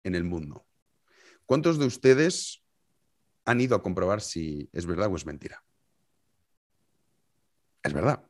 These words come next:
pero ¿cuántos han ido a comprobarlo? Claro, esto que yo podría haber dicho,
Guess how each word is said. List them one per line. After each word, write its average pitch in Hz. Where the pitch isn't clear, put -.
pero 92
¿cuántos 131
han 98
ido 87
a -
comprobarlo? 76
Claro, -
esto 139
que 87
yo 87
podría 107
haber 95
dicho, 101